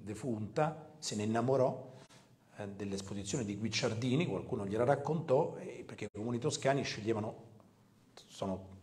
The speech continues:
tre comuni, mediamente, sempre quello più lontano per allearsi.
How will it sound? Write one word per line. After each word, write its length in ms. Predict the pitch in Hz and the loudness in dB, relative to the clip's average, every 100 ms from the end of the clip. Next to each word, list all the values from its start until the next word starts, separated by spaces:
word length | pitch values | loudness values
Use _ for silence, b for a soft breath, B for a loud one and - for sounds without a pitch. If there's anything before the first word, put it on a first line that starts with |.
| - | 0
tre 220 | 120 123 | 2 2
comuni, 720 | - 127 127 120 113 160 - - | 2 4 6 4 4 0 -2 -6
mediamente, 580 | 123 175 123 175 - - | -2 0 0 -2 -6 -8
sempre 280 | 117 117 | -4 0
quello 180 | 110 101 | 0 0
più 140 | 95 104 | -2 -2
lontano 580 | 104 98 175 127 90 | -4 2 4 4 2
per 160 | - 98 | -4 -4
allearsi. 800 | 95 98 90 - - - - | 0 0 0 -2 -4 -6 -8